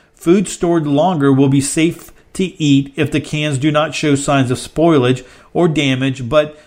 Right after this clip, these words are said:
the foods may deteriorate in color, flavor, and nutritional value. Watch for signs of spoilage and dispose of the products immediately and sanitize the jars. Never use foods that containers with these spoilage warning signs.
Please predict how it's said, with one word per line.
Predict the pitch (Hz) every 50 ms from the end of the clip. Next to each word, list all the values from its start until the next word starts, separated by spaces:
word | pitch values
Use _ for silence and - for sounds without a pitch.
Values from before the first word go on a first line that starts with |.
| _ _
the | - 143
foods | 139 - - 190 208 214 170
may | 180 190 190 185
deteriorate | 170 196 139 - - 185 170 160 143 135 131 127 123 123 123 131 135 -
in | 151 143 135 139
color, | - - 151 135 127 123 123 139 139
flavor, | - - - 147 143 135 131 127 131 139 147 143
and | 143 139
nutritional | 143 135 139 - 151 135 135 - 135 127 113
value. | 131 131 127 127 120 113 107 104 - _ _ _ _ _ _ _ _ _ _ _ _ _ _ _
Watch | - 131 123 147 180 208 202 -
for | - 247
signs | - - - 185 170 170 170 160
of | 175 165
spoilage | - - - - 143 139 131 127 127 135 131 123
and | 139 135
dispose | 127 127 - - - - 156 165 190 214 175 208
of | 208
the | 196 202
products | - - 160 143 139 135 135 -
immediately | 143 131 135 139 165 160 139 131 127 120 123 127 143
and | 139 135 131
sanitize | - 147 139 131 135 - - 135 123 117 107 110
the | 113
jars. | 104 - 135 123 120 107 101 104 - - _ _ _ _ _ _
Never | - 131 143 156 170 196
use | 196 170 185 202 202 -
foods | - - - 151 143 143 147 139 131 123
that | 147 139 - -
containers | - 151 135 - - 156 147 139 139 139 131 123 - - - _ _ _ _ -
with | 143 147 139 143
these | 151 143 135 139
spoilage | - - 143 147 156 160 156 151 139 110
warning | 120 120 123 123 123 127 123 123
signs. | 117 - - 120 110 104 104 101 98 -